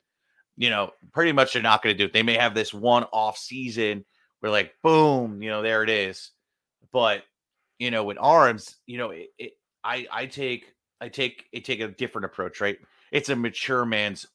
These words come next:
position, right? Yes, don't get me wrong. Hitting is very hard, but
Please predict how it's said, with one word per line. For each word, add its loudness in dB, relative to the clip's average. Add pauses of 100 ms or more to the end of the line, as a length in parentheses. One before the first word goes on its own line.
(220)
position, -14 (440)
right? -4 (460)
Yes, -6
don't 2
get 4
me -2
wrong. -4 (240)
Hitting -2
is -6
very 0
hard, -8 (460)
but 4